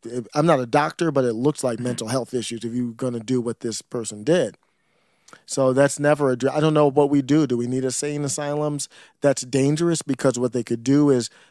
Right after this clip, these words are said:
Speaker 1: just label me insane and lock me up, you know, because they
Speaker 2: Mm-hmm.
Speaker 1: don't like me.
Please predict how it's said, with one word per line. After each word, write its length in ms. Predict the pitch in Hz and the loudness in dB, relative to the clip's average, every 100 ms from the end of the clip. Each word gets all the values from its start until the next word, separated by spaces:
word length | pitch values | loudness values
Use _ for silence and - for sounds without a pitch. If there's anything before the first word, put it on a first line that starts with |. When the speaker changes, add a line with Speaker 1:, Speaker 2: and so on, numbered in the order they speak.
| - | -8
Speaker 1:
just 220 | 147 - | -6 -4
label 380 | 123 135 135 131 | 0 2 4 4
me 280 | 127 147 170 | 2 2 2
insane 520 | 143 - 127 127 127 | 2 -2 -4 -2 -2
and 180 | 117 117 | -2 -2
lock 260 | 117 117 | -4 -4
me 180 | 127 117 | -4 -4
up, 180 | 104 - 127 | -6 -8 -4
you 100 | 123 | 0
know, 180 | 117 | 2
because 240 | 123 120 120 | 0 0 0
they 60 | |
Speaker 2:
Mm-hmm. 60 | 120 | 0
Speaker 1:
don't 200 | 123 113 | 0 0
like 300 | 127 170 - | 0 0 -2
me. 180 | 113 | -10